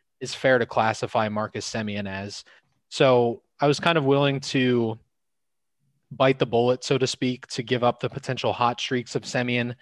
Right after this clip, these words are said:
as the second piece of my, my side of the deal that I traded away, uh, in order to get a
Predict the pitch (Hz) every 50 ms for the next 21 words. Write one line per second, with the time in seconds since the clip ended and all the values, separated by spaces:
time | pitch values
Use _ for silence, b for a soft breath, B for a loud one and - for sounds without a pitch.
0 | b b b b b b _ _ _ _ _ - 120 120 120 120 117 110 110 -
1 | - - - 127 110 120 120 117 113 110 110 - - - 135 120 - 139 127 120
2 | - 135 127 120 - - - - 123 107 113 117 110 113 117 127 135 _ _ _
3 | _ _ _ _ _ _ _ _ _ _ _ _ _ _ _ _ - 120 113 117
4 | 113 110 - - 127 120 120 113 117 104 113 113 107 113 110 117 120 120 123 -
5 | _ _ _ _ - 113 120 120 117 - 135 123 120 120 123 120 123 117 120 120
6 | 127 135 139 _ b b b b b b b _ _ _ _ - 120 117 117 117
7 | 117 131 131 127 123 127 117 120 120 117 - - 120 104 104 127 120 117 113 113
8 | - _ _ - 131 123 117 117 113 110 110 104 107 110